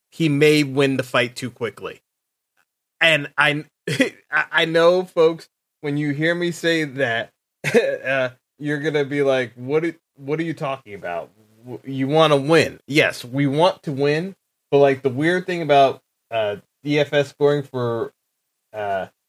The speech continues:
M M A is that sometimes if you knock a guy out too quickly, even if you might get the flash K O number,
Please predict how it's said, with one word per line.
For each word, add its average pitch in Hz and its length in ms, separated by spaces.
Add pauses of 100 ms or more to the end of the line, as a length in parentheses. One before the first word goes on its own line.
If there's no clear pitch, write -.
(380)
M 147 160
M 131 160
A 147 380 (160)
is 131 160
that 127 220
sometimes 185 640
if 139 140
you 156 80
knock 151 260
a 139 40
guy 147 260
out 147 200
too 147 120
quickly, 165 560 (640)
even 170 280
if 165 220
you 156 140
might 143 340
get 156 220
the 135 60
flash 151 380
K 151 220
O 156 120
number, 156 500